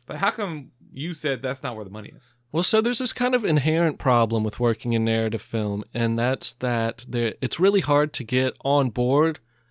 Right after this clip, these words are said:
Speaker 2: long-term with a company like that. So
Speaker 1: Mm-hmm.
Speaker 2: a lot of companies, what they'll do, like with my friend Kelsey, for example,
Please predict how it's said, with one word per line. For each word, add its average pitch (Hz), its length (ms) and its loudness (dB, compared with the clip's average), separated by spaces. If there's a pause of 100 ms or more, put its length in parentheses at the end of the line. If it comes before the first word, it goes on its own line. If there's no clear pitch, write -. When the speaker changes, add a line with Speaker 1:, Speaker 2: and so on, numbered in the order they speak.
(440)
Speaker 2:
long-term 139 680 2
with 123 140 0
a 117 60 -4
company 110 440 -2
like 101 220 -4
that. 104 300 -4
So 117 300 0
Speaker 1:
Mm-hmm. 113 80 -4
Speaker 2:
a 123 40 -2
lot 131 300 4
of 151 220 0
companies, 120 540 -2
what 123 120 -2
they'll 120 120 -2
do, 117 220 -2
like 113 180 -2
with 123 120 -6
my 117 100 0
friend 113 240 -2
Kelsey, 151 360 2
for - 160 -2
example, 107 640 0